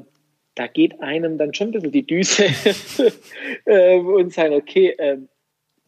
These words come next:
kommen da jetzt wirklich so viele Leute, dass das dann Sinn macht, dass da,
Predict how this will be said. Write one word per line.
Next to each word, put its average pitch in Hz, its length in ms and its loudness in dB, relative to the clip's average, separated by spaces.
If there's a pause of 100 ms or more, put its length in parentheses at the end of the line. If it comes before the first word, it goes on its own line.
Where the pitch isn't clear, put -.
(480)
kommen 185 360 -2
da 165 120 0
jetzt 147 340 -2
wirklich 180 480 -2
so 175 240 -2
viele 180 260 -6
Leute, 147 400 0
dass 143 220 -4
das - 180 -8
dann 131 160 -4
Sinn 202 400 -4
macht, 185 360 -8
dass 143 220 0
da, 139 280 0